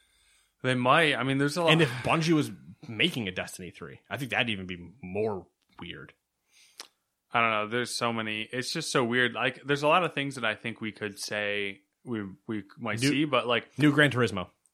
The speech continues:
Speaker 1: Yeah, like, what if we,
Speaker 2: An
Speaker 1: what if
Speaker 2: actual new Gran Turismo?
Speaker 1: Like, what if they hit us with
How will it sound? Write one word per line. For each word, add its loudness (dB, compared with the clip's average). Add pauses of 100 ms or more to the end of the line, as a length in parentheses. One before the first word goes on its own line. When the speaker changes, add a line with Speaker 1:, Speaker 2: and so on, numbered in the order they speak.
(500)
Speaker 1:
Yeah, 6
like, 2
what 4
if 2
we, 4
Speaker 2:
An 4
Speaker 1:
what 6
if 0
Speaker 2:
actual 4
new 2
Gran -4
Turismo? -12
Speaker 1:
Like, 6
what 4
if -2
they -2
hit 2
us 2
with 2